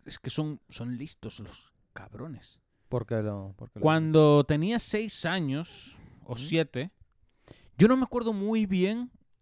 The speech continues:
Speaker 1: te lo digo sinceramente, cómo llegué a ese punto. Yo, yo no me acuerdo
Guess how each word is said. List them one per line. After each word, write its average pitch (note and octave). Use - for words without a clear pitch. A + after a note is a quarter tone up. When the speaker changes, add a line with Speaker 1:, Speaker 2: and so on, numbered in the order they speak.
Speaker 1:
te E3
lo C#3
digo E3
sinceramente, F3+
cómo G3+
llegué F#3
a F3
ese D#3+
punto. B2+
Yo, B2+
yo E3
no A3
me A3+
acuerdo A3